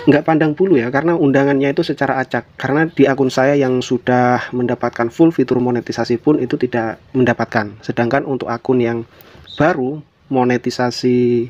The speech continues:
fitur iklan in-stream saja, itu sudah mendapatkan fitur monetisasi konten ini.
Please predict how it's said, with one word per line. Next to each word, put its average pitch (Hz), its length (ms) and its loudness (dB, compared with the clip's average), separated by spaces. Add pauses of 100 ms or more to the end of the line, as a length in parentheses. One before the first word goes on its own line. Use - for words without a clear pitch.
(120)
fitur 123 320 0
iklan 123 240 -2
in-stream 127 340 -2
saja, 139 480 -2 (380)
itu 127 180 -2
sudah 127 320 -4
mendapatkan 123 560 -2
fitur 117 320 -2 (880)
monetisasi 123 560 0
konten 117 240 0
ini. 107 240 -4